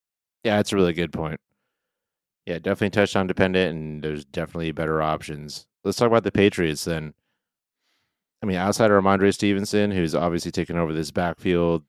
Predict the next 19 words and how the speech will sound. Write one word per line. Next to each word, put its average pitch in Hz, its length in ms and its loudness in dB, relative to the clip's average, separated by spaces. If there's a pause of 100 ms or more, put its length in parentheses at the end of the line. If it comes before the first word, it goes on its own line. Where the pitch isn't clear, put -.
(1160)
is 80 120 -8
there 87 180 -2
anyone 104 460 2
we're 92 100 4
considering? 80 560 -2
Mac 98 240 -2
Jones 104 300 4
did 95 140 -2
have 95 180 2
a 80 60 0
really 90 300 0
good 85 200 0
game 85 340 -2
last 85 320 -4
week, 85 320 -2
uh, 82 200 -6
his 78 180 -6
best 87 300 -2
game 85 400 -2